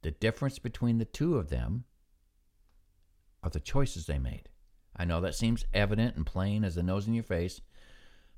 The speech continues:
but I just keep circling my wagons back to this thought, "Ah, the choices made." We'll talk a little bit more about that, but let's get right to it. Let's read the chapter first and have a few thoughts, and then we're,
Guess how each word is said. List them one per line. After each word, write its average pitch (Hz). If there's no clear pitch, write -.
but 95
I 95
just 104
keep -
circling 123
my 113
wagons 110
back 101
to 113
this 104
thought, 90
"Ah, 60
the 64
choices 101
made." 82
We'll 110
talk 113
a -
little 98
bit 87
more 90
about 82
that, 69
but 82
let's 110
get 107
right 95
to 98
it. 85
Let's 98
read 120
the 107
chapter 98
first 85
and 73
have 87
a 85
few 87
thoughts, 73
and 92
then 92
we're, 107